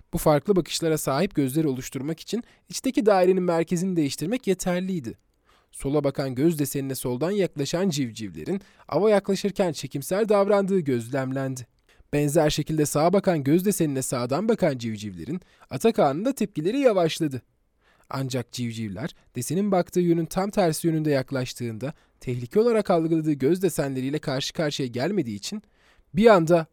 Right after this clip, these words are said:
ava atak ettiler ve kurdu yediler. Ne zaman merkezi değiştirilmiş bir av kullanılsa civcivlerin çok dikkatli bir şekilde ava yaklaştığı gözlemlendi. Üzerinde birçok tartışma yapılan Mona Lisa tablosu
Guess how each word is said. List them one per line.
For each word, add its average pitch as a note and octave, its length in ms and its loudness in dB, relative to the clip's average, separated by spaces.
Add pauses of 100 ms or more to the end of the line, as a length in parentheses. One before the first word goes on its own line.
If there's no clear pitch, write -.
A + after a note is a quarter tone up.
ava F3+ 200 4
atak D#3 280 0
ettiler C3+ 560 -4
ve A2+ 120 -6
kurdu B2+ 340 -6
yediler. A2+ 540 -8 (760)
Ne B2+ 100 -2
zaman D3 260 2
merkezi C3 440 -4
değiştirilmiş D3+ 580 -4
bir C#3 80 -2
av C3 160 0
kullanılsa A2 680 -6 (280)
civcivlerin D#3 540 -2
çok G3 260 -2
dikkatli E3+ 420 -2
bir A3+ 80 0
şekilde G3 340 -2
ava A3+ 140 2
yaklaştığı F3 500 0
gözlemlendi. C3 840 -4 (160)
Üzerinde C#3+ 480 4
birçok C3 340 0
tartışma C#3+ 460 0
yapılan C3+ 340 4
Mona A#2+ 180 -2
Lisa C3+ 240 -2
tablosu A2 600 -6